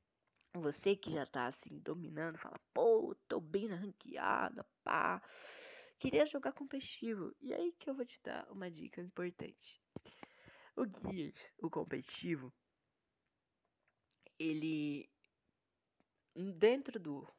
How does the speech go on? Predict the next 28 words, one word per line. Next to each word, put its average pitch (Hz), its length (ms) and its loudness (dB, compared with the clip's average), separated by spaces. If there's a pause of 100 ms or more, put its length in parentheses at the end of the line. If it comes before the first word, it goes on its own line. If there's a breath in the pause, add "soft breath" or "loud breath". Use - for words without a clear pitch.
Brasil, 147 560 -4 (720 soft breath)
ele - 260 0
tá - 160 -4
focado 135 760 -4 (200)
na, 139 400 -6 (1080)
é, 131 420 -2
dentro 156 220 -4
do - 20 -16
Brasil 139 260 -4
e 127 40 -10
da 143 60 -6
América 131 300 -8
do 131 80 -14
Sul, 165 240 -8 (1120 loud breath)
o 147 100 2
órgão 208 360 6
responsável 147 880 -4 (220)
chama-se - 640 -6 (140)
E 165 160 0
G 143 160 -6
L. - 220 -10
Você - 260 -8
vai 175 180 2
lá, 170 260 6
digita 175 640 -6
no 156 80 -8
seu 151 180 -8
Google 143 500 -8